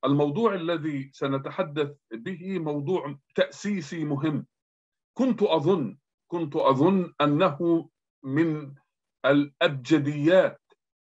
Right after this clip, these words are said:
آه، التي يجب أن يعيها، آه، ليس، آه، آه، ال-، آه، آه، من يعملون في مجال العلم والمعرفة، ولكن من باب أولى أهل السياسة الذين، آه، يعملون وقادة الرأي.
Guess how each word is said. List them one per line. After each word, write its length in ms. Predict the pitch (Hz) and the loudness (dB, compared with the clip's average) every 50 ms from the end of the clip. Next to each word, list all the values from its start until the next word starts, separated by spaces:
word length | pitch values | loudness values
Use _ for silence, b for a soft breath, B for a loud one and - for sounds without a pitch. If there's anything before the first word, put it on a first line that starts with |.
| _ _ _ 104 | _ _ _ -4
آه، 200 | 107 - - 127 | -4 -2 -2 -4
التي 380 | 127 135 156 165 139 - 160 | 0 0 -2 -2 -2 -8 -10
يجب 500 | 156 147 170 190 165 143 180 175 139 120 - _ _ _ _ _ _ - | -4 0 0 0 0 0 -4 -4 -6 -8 -14 _ _ _ _ _ _ -4
أن 160 | 139 139 139 | -2 0 2
يعيها، 760 | 143 143 135 131 160 202 214 208 196 185 202 202 208 214 208 _ _ _ _ _ _ _ _ _ _ _ | 2 0 0 0 -2 -2 -2 -2 -4 -4 -4 -4 -6 -6 -10 _ _ _ _ _ _ _ _ _ _ _
آه، 120 | - 107 - - | -6 -6 -4 -2
ليس، 380 | - 160 220 320 285 - - 233 | 0 2 4 4 2 2 4 6
آه، 280 | 214 185 170 151 - _ _ - | 6 6 6 4 0 _ _ 0
آه، 720 | 123 127 123 120 117 - - - 110 113 110 104 - - _ - | 0 2 2 0 0 -4 -6 -4 -2 -2 -2 -2 -4 -8 _ -6
ال-، 400 | 107 104 107 107 104 107 110 - _ _ | -4 -4 -4 -6 -8 -10 -12 -16 _ _
آه، 400 | 107 104 101 104 101 - - - - | -4 -2 -2 -2 -2 -4 -6 -6 -8
آه، 320 | - - - - - - - - - - - | -8 -8 -8 -8 -10 -10 -12 -12 -16 -8 -2
من 240 | 110 131 131 135 | 2 4 6 6
يعملون 580 | 139 143 - 147 151 147 156 202 220 208 190 160 | 6 6 6 4 4 4 4 4 4 4 4 2
في 280 | 143 - 147 135 127 127 | 0 -2 -2 -2 -2 -2
مجال 420 | 131 131 120 160 160 165 160 156 | -4 -2 2 4 4 4 4 2
العلم 480 | 151 139 135 160 180 170 156 151 147 147 | 0 0 0 -2 -2 -2 -2 -4 -4 -2
والمعرفة، 640 | 143 143 139 175 185 180 190 190 185 _ 190 190 - _ _ _ _ _ | -4 -4 -4 -6 -6 -6 -6 -8 -8 _ -12 -14 -14 _ _ _ _ _
ولكن 640 | - 131 139 175 214 233 233 - - 233 208 180 - _ _ _ _ | 0 2 4 4 4 2 0 -2 -6 -6 -6 -6 -8 _ _ _ _
من 180 | 127 139 143 143 | -4 -2 2 2
باب 240 | 202 226 233 202 208 | 2 2 2 -2 0
أولى 340 | 190 208 226 214 202 196 | 0 0 0 2 2 0
أهل 320 | 196 190 196 190 185 - 160 | 0 0 -2 -6 -6 -8 -14
السياسة 720 | 160 - - - 185 180 190 208 202 185 185 - - - _ _ _ _ _ _ - | -16 -16 -12 -8 0 2 4 4 4 2 0 -6 -14 -16 _ _ _ _ _ _ -8
الذين، 480 | - 131 135 135 135 156 170 165 156 151 | -4 -2 -2 0 0 0 -2 -2 -2 -2
آه، 560 | 147 143 139 139 131 - - 120 120 117 - - | -2 -2 -2 -2 -4 -6 -8 -6 -4 -4 -4 -2
يعملون 580 | 139 156 151 139 147 147 147 160 180 190 175 165 | 0 0 0 2 0 -2 -2 -2 -2 -2 -2 -2
وقادة 840 | 156 151 147 147 - 180 170 165 147 151 147 139 - 139 127 - - | 0 0 -2 -2 0 0 0 0 0 -2 -6 -4 -4 -6 -6 -4 -6
الرأي. 440 | 120 120 123 135 - 113 98 - | -8 -2 -2 -4 -4 -4 -10 -14